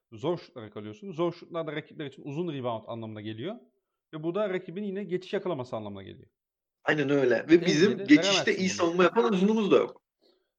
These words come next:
Speaker 1: Abi N B A'de kimseye geçiş veremezsin artık. Hiç kimseye
Speaker 2: Efendim?
Speaker 1: veremezsin. N B A'de artık kimseye geçiş ha-, hakkı veremezsin. Geçiş şansı veremezsin abi.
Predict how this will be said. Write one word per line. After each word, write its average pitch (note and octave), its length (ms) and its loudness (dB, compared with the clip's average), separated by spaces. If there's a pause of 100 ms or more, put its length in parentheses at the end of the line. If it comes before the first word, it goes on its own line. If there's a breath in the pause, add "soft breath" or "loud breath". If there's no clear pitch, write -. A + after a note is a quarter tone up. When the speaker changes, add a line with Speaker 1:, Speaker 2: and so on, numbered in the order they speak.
(140)
Speaker 1:
Abi F3 180 -4
N D3 180 -10
B C#3+ 60 -6
A'de G3 140 -8
kimseye F#3+ 320 -6
geçiş D#3 260 -10
veremezsin C#3 420 -6
artık. F#2 180 -18 (460)
Hiç - 120 -20
kimseye - 220 -4
Speaker 2:
Efendim? D#3 240 4
Speaker 1:
veremezsin. A2 240 -14 (520)
N A#3+ 220 -6
B B3 120 -2
A'de D#3 100 -4
artık G3+ 420 -6
kimseye G3+ 340 -6
geçiş F3 440 -8
ha-, E3 120 -12
hakkı D#3+ 300 -10
veremezsin. C#3 540 -6
Geçiş G#3 320 -12
şansı D#3 280 -8
veremezsin D#3 420 -10
abi. G#2+ 160 -14